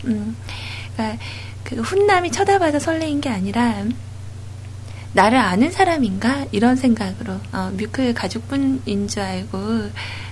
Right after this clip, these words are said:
잠깐 그 설렘을 느꼈으니까, 어, 성추행이라고까지는 <laughs> 아니에요. 아무튼 우리 우정님 너무 감사합니다. 어, 이거 자랑하고 싶다고.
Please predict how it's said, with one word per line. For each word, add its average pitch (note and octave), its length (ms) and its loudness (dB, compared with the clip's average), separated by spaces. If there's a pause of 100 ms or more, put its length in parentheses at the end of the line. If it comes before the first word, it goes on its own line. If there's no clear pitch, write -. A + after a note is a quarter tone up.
잠깐 A3 400 0
그 A3 100 -4
설렘을 E4+ 440 0
느꼈으니까, A3 840 -2 (460)
어, G3 100 -6
성추행이라고까지는 C4 2250 0 (800)
<laughs> - 540 -2
아니에요. G#3+ 560 0 (380)
아무튼 D#4+ 320 4
우리 D#4 100 6
우정님 F#4 360 4
너무 C#4 220 4
감사합니다. B3+ 1120 0
어, A3 280 0
이거 A3+ 120 2
자랑하고 C#4+ 540 0
싶다고. A3+ 720 -4